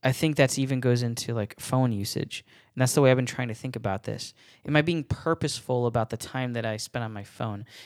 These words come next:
Is this, is this becoming my belly? Is it becoming my God? Um, and I don't want it to be.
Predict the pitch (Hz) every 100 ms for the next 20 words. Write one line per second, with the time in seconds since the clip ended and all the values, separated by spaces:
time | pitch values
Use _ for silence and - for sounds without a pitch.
0 | - - 143 135 143 165 - - _ _
1 | - 139 127 131 147 - 131 - 135 127
2 | 120 110 107 95 95 - _ _ _ _
3 | _ _ 127 127 135 135 139 127 120 107
4 | 107 90 - _ _ _ _ _ _ _
5 | _ _ _ _ _ _ - 123 113 107
6 | 98 98 104 _ _ _ _ _ _ 123
7 | 147 143 107 92 - - 127